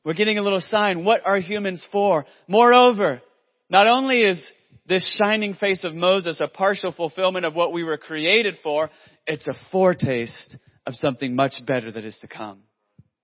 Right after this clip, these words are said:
There's another one of these foretastes that you, you may remember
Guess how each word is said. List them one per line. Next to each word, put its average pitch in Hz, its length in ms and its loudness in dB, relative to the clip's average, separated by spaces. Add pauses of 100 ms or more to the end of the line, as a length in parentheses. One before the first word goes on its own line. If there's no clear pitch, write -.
(1120)
There's 160 140 -6
another 202 320 4
one 180 140 4
of 165 80 2
these 156 180 0
foretastes 156 840 -2 (460)
that 151 260 4 (140)
you, 165 400 -6
you 156 180 -4
may 160 180 0
remember 151 600 -2